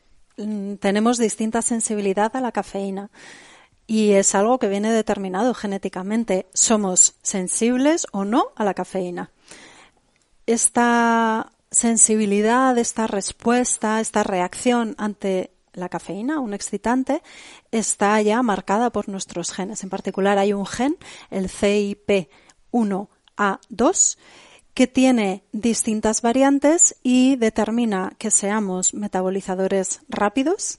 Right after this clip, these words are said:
que se llama así a aquellas personas que rápidamente degradan la cafeína, y son aquellas personas que se pueden tomar un café a las nueve de la noche que luego van a dormir plácidamente. Y en el otro extremo tenemos otra variante de este gen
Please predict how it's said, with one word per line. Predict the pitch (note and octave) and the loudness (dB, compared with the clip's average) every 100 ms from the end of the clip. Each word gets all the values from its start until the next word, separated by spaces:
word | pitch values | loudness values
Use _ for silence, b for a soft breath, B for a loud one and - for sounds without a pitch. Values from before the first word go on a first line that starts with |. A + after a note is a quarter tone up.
| _ | _
que | - | -16
se | - F#3+ | -8 -4
llama | F#3+ G3+ G3 | -2 -2 0
así | - A#3 G#3+ | 0 2 2
a | F#3 F#3+ | 2 0
aquellas | G3 G3 G3+ | 2 2 2
personas | - - B3 A3+ F#3+ - B B - | -2 -4 -4 -2 -2 -4 B B 0
que | G3+ | 2
rápidamente | G3+ G#3 A#3 A3 G#3+ A#3 A3+ G3 | 4 4 4 0 0 -2 0 0
degradan | F#3+ F3+ F#3+ G3+ A3 B3+ E4+ b b b | 0 0 2 4 4 2 0 b b b
la | - G3 F#3+ | -4 -2 -2
cafeína, | F#3+ - F#3+ G#3 E4 - b b b | -6 -6 -6 -2 -4 -4 b b b
y | A#3+ | 0
son | - G#3 | 2 2
aquellas | G#3 G#3 G3+ | 4 4 2
personas | G3+ - A#3+ G#3 | -4 -4 -4 -2
que | F3+ | -4
se | F#3 | -6
pueden | F#3 G3 | -6 -4
tomar | G3 G3 G3 | -4 0 0
un | F#3 | 0
café | F#3 F#3+ G#3+ G3+ | -2 -4 0 0
a | F#3 | 0
las | F#3 G3 | -4 -4
nueve | G#3 G3 | 0 2
de | G3+ | 2
la | F#3+ G3+ | 2 0
noche | G#3+ - | -2 -2
que | A3 | -2
luego | F#3 F3+ | 0 0
van | F#3+ | 0
a | F#3 | 0
dormir | F#3 G3 F#3+ A3 | -2 -2 -6 -8
plácidamente. | _ G3+ G3 - G3 B3+ A#3+ D4 - B B B B - | _ -4 -4 -6 -6 -6 -6 -10 -14 B B B B 2
Y | B3+ | 4
en | A3+ G#3 | 6 4
el | G3 | 2
otro | G#3 A3 | 2 0
extremo | - - A#3+ C4 D#4+ | -2 0 2 2 0
tenemos | - G#3+ A3 G#3+ - - | -2 -4 -2 -4 -4 -4
otra | G#3 G3 G3 | -4 -2 -2
variante | G3 G#3+ B3+ C#4 D4+ | 0 0 0 0 0
de | A3 | 0
este | G#3 - G#3+ | -2 -4 -4
gen | - C#4 | 0 0